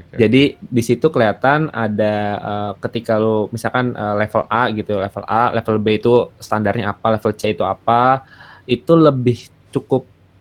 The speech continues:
Speaker 2: eh, apa ya, menenangkan hati sih sebenarnya. Jadi, lu
Speaker 1: Hmm.
Speaker 2: bisa tahu standpoint lu tuh di mana. Dan itu juga hal yang bisa lu pakai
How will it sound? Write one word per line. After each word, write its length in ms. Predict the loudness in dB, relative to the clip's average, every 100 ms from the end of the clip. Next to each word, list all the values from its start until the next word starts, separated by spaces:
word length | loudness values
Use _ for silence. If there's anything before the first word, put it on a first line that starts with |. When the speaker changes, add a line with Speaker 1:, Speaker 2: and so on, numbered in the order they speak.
| -10
Speaker 2:
eh, 420 | -2 0 2 0 -2
apa 160 | -2
ya, 20 | 0
menenangkan 400 | 0 0 0 -2
hati 320 | -2 0 2
sih 160 | 2 0
sebenarnya. 400 | -4 -8 -8 -12 -14 _ -10
Jadi, 260 | -4 0 2
lu 100 | 2
Speaker 1:
Hmm. 60 | 2
Speaker 2:
bisa 100 | -2
tahu 320 | 2 2 2
standpoint 640 | -4 -2 -2 0 0 2
lu 80 | 0
tuh 160 | 0 2
di 80 |
mana. 400 | 2 0 -2 -6 -12 _ _ _ -4
Dan 180 | 0 0
itu 220 | 0 0
juga 340 | 0 2 2
hal 240 | 2 0 2
yang 160 | 2
bisa 220 | 0 0 0
lu 100 | 0
pakai 600 | -2 -4 -2 -4 -4